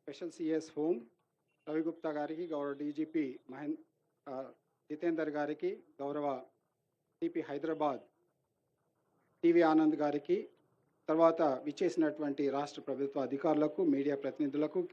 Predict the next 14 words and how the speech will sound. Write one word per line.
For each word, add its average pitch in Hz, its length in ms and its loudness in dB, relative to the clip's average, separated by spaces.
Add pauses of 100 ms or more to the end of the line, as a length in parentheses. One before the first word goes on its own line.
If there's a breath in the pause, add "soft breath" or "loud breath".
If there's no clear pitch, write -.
ఇక్కడ 160 340 -4
విచ్చేసినటువంటి 139 1000 -4 (360)
అందరికీ 160 640 8 (140)
మా 147 180 4
యొక్క 139 220 2
హృదయపూర్వక 151 840 2
సు-, 160 340 -2
స్వాగతం 147 360 0
తెలియజేస్తున్నాను. 139 960 4 (840)
ఇటీవల 202 580 8 (460)
వరంగల్, 202 500 4
ఖమ్మం, 185 480 2
నల్గొండ 170 360 8
జిల్లాల్లో 165 680 6